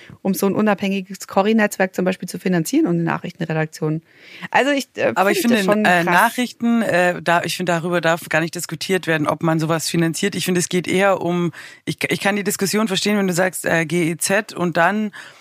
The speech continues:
Speaker 2: äh, Helene Fischer, Weihnachtsshow und Fußball, äh, kostet so mega viel.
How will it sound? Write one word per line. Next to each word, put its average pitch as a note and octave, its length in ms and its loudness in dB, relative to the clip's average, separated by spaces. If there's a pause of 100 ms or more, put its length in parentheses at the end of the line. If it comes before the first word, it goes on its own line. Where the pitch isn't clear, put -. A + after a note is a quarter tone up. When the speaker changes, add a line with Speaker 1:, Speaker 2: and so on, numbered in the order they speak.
(180)
Speaker 2:
äh, E3+ 120 2
Helene F#3+ 420 0
Fischer, G3 400 0
Weihnachtsshow F#3+ 840 0 (280)
und F3 200 -2
Fußball, F#3+ 800 0 (340)
äh, F3 240 2
kostet F#3 420 -2
so F3 340 -2
mega F#3+ 320 2
viel. G3+ 500 -2